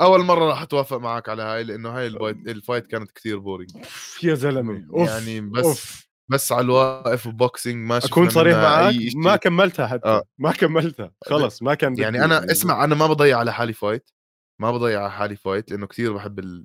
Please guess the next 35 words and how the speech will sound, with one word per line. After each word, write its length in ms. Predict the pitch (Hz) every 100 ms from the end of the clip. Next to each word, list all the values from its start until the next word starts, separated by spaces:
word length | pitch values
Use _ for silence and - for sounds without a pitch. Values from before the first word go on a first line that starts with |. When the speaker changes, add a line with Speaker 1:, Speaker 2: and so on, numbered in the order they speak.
| _ 113
Speaker 1:
يعني 140 | 95
بحب 300 | 90 143 143
أحضر 260 | 135 127 107
كل 160 | 123
الفايتات. 600 | 104 - 98 95 113 - _ _ _ _ _ _ _ -
بس 220 | 147 135
what 280 | 160 180 -
a 160 | 143
boring 580 | 127 127 147 147 139 123
fucking 340 | - 143 131 117
fight, 280 | 120 110 - 92
dude. 120 | 90 _ _ _ _ -
يعني 220 | 107 110 123
مش 120 | 117
Speaker 2:
آه، 80 | 107
آه، 40 |
Speaker 1:
طبيعية 480 | 131 123 123 117 104
Speaker 2:
آه، 20 |
Speaker 1:
هاي 60 | 98
Speaker 2:
آه. 40 |
Speaker 1:
الفايت. 340 | 90 92 92 - - - _ _
يعني 280 | - 104 101
Speaker 2:
آه، 240 | 101 92 92
آه. 100 | - _ _ _ _ _ _ _ _ _ _ _ -
Speaker 1:
ح-، 160 | - 85 - -
إنه 300 | 117 113 - -
ليش، 500 | 139 220 135 - 131
ليه، 240 | 165 113
ليه؟ 420 | 101 135 101 90 _ _ _ _ _ _ _ 104
ليش 300 | 151 175 147
هيك 160 | 131
Speaker 2:
ليه 120 | 113 143
Speaker 1:
الفايت 260 | 104 113
Speaker 2:
كده؟ 140 | 104
Speaker 1:
هاي؟ 100 | 92